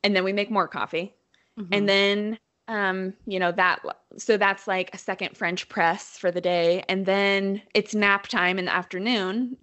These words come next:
Speaker 1: Th-, when the kids go to bed at, like, one thirty, we make another French press. So,
Speaker 2: <laughs>
Speaker 1: I mean, honestly, and then lately we've been, um, heading out for adventures.
Speaker 2: Mm-hmm.
Speaker 1: And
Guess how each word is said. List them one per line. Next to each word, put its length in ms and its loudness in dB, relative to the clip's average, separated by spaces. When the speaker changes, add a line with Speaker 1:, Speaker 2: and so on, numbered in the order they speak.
Speaker 1:
Th-, 100 -12
when 140 -2
the 60 -2
kids 200 0
go 120 4
to 80 -2
bed 220 4
at, 100 0
like, 120 -4
one 240 0
thirty, 540 0
we 120 -4
make 180 4
another 340 2
French 300 -4
press. 400 -4
So, 400 6
Speaker 2:
<laughs> 240 -12
Speaker 1:
I 40 -6
mean, 280 6
honestly, 480 4
and 140 6
then 240 8
lately 540 4
we've 260 2
been, 320 4
um, 340 0
heading 260 6
out 200 6
for 140 4
adventures. 800 0
Speaker 2:
Mm-hmm. 180 -2
Speaker 1:
And 680 4